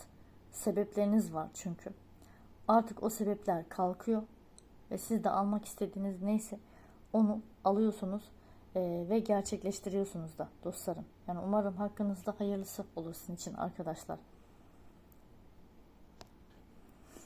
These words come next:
Arkadaşlar, siz böyle adınızı böyle herkese duyuracağınız bir proje,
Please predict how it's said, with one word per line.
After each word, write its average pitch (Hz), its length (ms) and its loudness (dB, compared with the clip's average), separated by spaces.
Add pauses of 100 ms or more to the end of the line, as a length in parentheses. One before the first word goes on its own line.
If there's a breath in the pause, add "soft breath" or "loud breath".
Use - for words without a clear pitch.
(340 loud breath)
Arkadaşlar, 214 580 2
siz - 160 -8
böyle 208 140 2
adınızı 208 480 6
böyle 208 160 2
herkese 208 520 2
duyuracağınız 190 760 0 (1900 loud breath)
bir 226 120 0
proje, 208 420 2